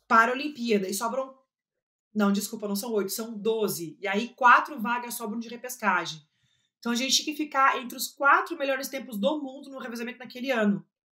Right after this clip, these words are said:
Então acabou a seletiva olímpica, a gente fez uma tomada de tempo lá no Maria Lenk pra ver se a gente classificava, e a gente classificou. Então essa resposta veio, sei lá,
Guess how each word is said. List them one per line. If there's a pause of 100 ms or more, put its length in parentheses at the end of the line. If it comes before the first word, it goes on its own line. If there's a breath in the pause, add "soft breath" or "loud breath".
(800)
Então
acabou
a
seletiva
olímpica,
a
gente
fez
uma
tomada
de
tempo
lá
no
Maria
Lenk (640)
pra
ver
se
a
gente
classificava,
e
a
gente
classificou.
Então
essa
resposta
veio,
sei
lá,